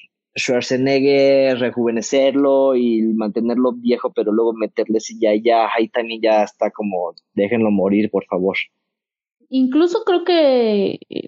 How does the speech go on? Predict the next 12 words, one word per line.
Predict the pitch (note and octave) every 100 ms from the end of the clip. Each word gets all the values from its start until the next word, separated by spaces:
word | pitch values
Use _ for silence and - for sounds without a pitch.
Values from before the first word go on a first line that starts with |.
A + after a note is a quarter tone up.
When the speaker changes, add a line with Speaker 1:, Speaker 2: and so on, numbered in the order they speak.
| -
Speaker 2:
pues, | G#3+ G3+ -
bueno, | A#3 G#3+ F#3
en | G#3
la | G3+ G3+
tres | A3 B3 C#4 -
ya | B3
no | B3+ B3+
tenemos | B3+ B3 B3 B3+ B3+ A#3+
a | G#3 F#3+
Linda | G3 A3 A#3+ B3 -
Hamilton, | A3+ A#3+ A3+ G#3+ - - F3+
¿no? | F3+